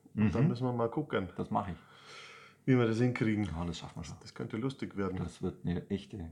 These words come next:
Speaker 2: heftige Arbeit.
Speaker 1: Das glaub ich auch.
Speaker 2: Mit Gasmasken. Aber damit kennen wir uns ja aus, dann nehmen wir F F P zwei Masken, die gibt's ja gerade.
Speaker 1: Was?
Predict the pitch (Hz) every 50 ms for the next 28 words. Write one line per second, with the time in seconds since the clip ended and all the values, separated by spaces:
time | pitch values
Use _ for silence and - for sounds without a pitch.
0 | - - - 92 - - - 90 87 67 - - - 78 73 - - _ _ _
1 | _ _ _ _ _ _ - - 98 - - 107 104 98 98 95 101 90 87 87
2 | - - - - 101 95 - 101 104 104 - - 95 90 - - 104 113 123 135
3 | 131 120 - - 147 147 135 117 - 113 - 127 135 139 - 131 127 131 127 120
4 | 117 113 - 120 - - 107 - - - 98 107 117 110 104 - - 104 92 95
5 | 101 - - - 101 92 - - - 78 - - 87 - - 98 131 190 - -